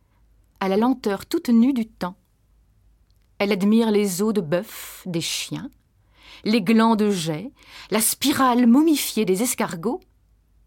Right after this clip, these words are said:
Mais la galerie va bientôt fermer. Les nuits de rue d'hiver, Oven se glisse à l'intérieur des animaux, à tâtons. Elle les a dans la peau. Surtout celle de la grande méduse.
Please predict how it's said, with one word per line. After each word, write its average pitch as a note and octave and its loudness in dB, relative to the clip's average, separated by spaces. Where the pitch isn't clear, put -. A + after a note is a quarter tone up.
Mais F4 2
la C#4 0
galerie C4+ 0
va G#3+ -2
bientôt D4+ 0
fermer. A3+ -2
Les G3+ 0
nuits C4 6
de F#3 0
rue G3+ 2
d'hiver, D#3+ -4
Oven D#4+ 2
se - 0
glisse D4+ 2
à A#3 0
l'intérieur C#4+ 2
des B3 4
animaux, B3 4
à F#3+ -2
tâtons. A#3+ -6
Elle A3 2
les A3 4
a C4+ 4
dans G#3+ 4
la G3+ 4
peau. D4+ -2
Surtout - -4
celle F#4 0
de C#4+ 2
la B3+ 2
grande D4+ 2
méduse. G#3+ 2